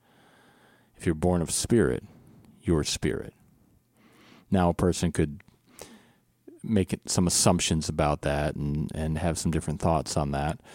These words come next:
and say, "Well, he was speaking, you know, figuratively or something." But he's so clear in verse eight.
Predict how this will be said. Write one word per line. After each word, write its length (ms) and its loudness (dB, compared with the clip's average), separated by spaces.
and 200 0
say, 160 2
"Well, 160 4
he 80 4
was 140 2
speaking, 680 -2
you 140 -6
know, 280 -6
figuratively 840 -2
or 120 -2
something." 480 -6
But 140 0
he's 140 0
so 220 2
clear 720 0
in 140 -2
verse 300 4
eight. 340 -2